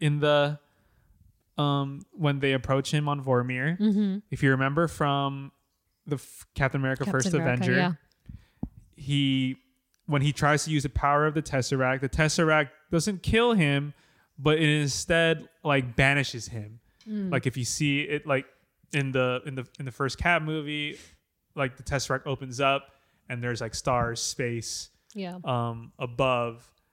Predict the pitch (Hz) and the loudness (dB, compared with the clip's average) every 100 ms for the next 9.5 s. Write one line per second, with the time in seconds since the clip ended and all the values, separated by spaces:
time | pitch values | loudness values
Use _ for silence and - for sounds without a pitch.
0 | _ _ - 147 120 113 123 131 - - | _ _ -14 -8 -8 -8 -6 -6 -8 -8
1 | 147 113 - 135 131 123 - 131 117 - | -10 -6 0 0 0 -6 -6 -6 -4 -2
2 | 143 147 131 127 131 - _ _ _ - | -2 0 0 0 -2 -8 _ _ _ -12
3 | 123 123 120 120 120 127 131 123 127 123 | -6 -6 -6 -8 -12 -12 -10 -8 -6 -4
4 | 123 - 175 160 - 139 127 139 - _ | -4 -6 -10 -18 -6 -2 0 -2 -6 _
5 | _ - - 151 143 - 151 147 - 160 | _ -10 -2 0 0 -2 -4 -4 -6 -2
6 | 156 156 156 151 _ - - - 156 147 | -2 -2 -6 -12 _ -20 -20 -4 -2 0
7 | - 156 151 - 156 165 156 - 160 160 | 0 0 0 -2 -4 -4 -6 -2 -2 -2
8 | 160 - 156 156 151 160 202 170 143 147 | -6 -10 -10 -10 -6 -2 -2 0 -2 -4
9 | 170 202 202 196 | -2 -2 0 -2